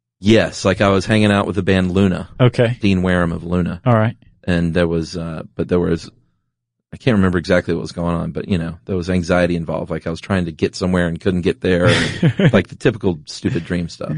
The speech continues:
Speaker 2: Gotcha.
Speaker 1: You know?
Speaker 2: Yeah.
Speaker 1: But somehow Dean was in there somehow.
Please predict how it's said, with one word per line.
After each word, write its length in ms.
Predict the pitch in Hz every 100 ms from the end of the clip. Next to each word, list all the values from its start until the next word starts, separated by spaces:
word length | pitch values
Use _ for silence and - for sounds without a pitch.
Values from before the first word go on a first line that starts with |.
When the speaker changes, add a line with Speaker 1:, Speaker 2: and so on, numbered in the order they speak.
| 135
Speaker 2:
Gotcha. 340 | 135 127 -
Speaker 1:
You 180 | 139 92
know? 180 | 90 92 _ -
Speaker 2:
Yeah. 220 | 123 123 -
Speaker 1:
But 220 | - -
somehow 580 | - 92 - - - 90 71
Dean 360 | 90 95 87 95
was 180 | 95
in 100 | 90
there 120 | 98 101
somehow. 420 | 98 92 90